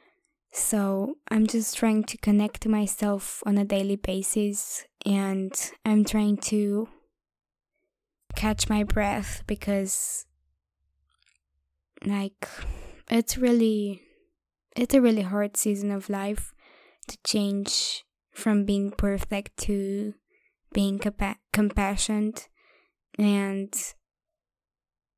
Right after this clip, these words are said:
it's, it's a lifelong lesson. And as, as you know, in season two, like,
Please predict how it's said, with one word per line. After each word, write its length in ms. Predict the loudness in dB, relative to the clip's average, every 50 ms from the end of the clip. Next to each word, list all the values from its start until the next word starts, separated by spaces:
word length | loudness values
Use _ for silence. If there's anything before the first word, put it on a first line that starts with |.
| _ _ _ _ _ _ _ _ _ -4
it's, 640 | 0 0 0 0 0 -2 -2 0 0 0 0 -4 -6 -10 -14 -20 -20 _ _ _ _ _ _ _ _ _ _ _ _ _ _ _ _ _ _ _ _ _ _ _
it's 220 | 0 0 2 4
a 60 | 4 4
lifelong 560 | 4 4 0 0 -2 -2 -2 -2 -2 -2 -2
lesson. 640 | -4 -4 -4 -4 -4 -4 -4 -2 -2 -2 -2 -4 -6 _ _ _ _ _ _ _ _ _ _ _ _ _ -20 -20 _ _ _ _ _ _ _ _ _ _ _ _ _ _ -2
And 560 | 0 0 2 2 2 0 0 -2 -2 -4 -4 -6 -6 -6 -6 -8 -12 -14 _ _ _ _ _ _ _ _ _ _ _ _ _ _ _ _ _ _ _ _ _ -20 -12 -4
as, 400 | 0 2 2 2 2 0 -2 -2 0 4
as 240 | 6 6 6 6
you 100 | 6 6
know, 540 | 6 6 4 2 2 2 2 2 0 0 -2 -8 -14 _ _ _ _ -4
in 220 | 2 4 4 4
season 580 | 4 2 -2 0 0 0 0 2 2 0 0 0
two, 280 | -2 -2 -2 0 0 0
like, 380 | -2 -2 -2 -4 -4 -4 -6